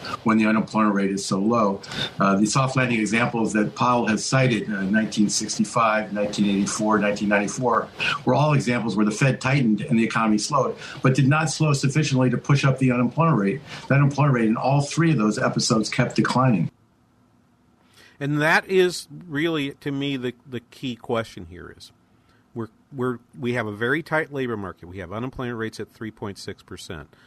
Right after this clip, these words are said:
Speaker 2: We, if we are successful in getting people to come back into the labor force, that unemployment rate's gonna tick back up, probably back up over four percent, which is my expectation by the end of the year. I think you'll be back with an unemployment rate above four percent.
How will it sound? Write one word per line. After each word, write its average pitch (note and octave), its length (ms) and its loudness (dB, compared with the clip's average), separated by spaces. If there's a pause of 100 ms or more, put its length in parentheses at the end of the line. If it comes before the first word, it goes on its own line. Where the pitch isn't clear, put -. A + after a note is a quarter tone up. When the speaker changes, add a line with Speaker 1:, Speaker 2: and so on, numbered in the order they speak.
(420)
Speaker 2:
We, C#3 300 -10 (240)
if F#3+ 380 -2
we F3 160 -4
are E3 100 2
successful C#3+ 560 -6
in B2 60 -4
getting B2 220 -6
people B2 300 -12
to - 60 -16
come A#2 160 -10
back A#2 240 -4
into A#2+ 160 -8
the A2 80 -8
labor A2 280 -6
force, D#2+ 340 -14
that A#2 200 -6
unemployment D3 540 -8
rate's A#2+ 220 -6
gonna A2+ 200 -6
tick - 320 -14
back B2 280 -6
up, G2+ 240 -6 (640)
probably D3+ 320 -2
back D3 280 -4
up C3+ 160 -6
over B2 220 -6
four A2+ 260 -10
percent, A2 520 -12
which G#2+ 160 -14
is G#2+ 120 -14
my D3+ 200 -6
expectation G2 560 -12
by F#2+ 120 -8
the F#2+ 120 -12
end G#2+ 100 -12
of F#2+ 80 -12
the F#2 80 -16
year. G2+ 240 -8
I F2 60 -8
think G#2 180 -18
you'll G2+ 120 -14
be G2 100 -14
back F#2 280 -10
with F#2+ 140 -12
an F2+ 80 -12
unemployment F#2+ 500 -14
rate F2+ 140 -14
above F2 240 -14
four F#2 240 -16
percent. E2 480 -16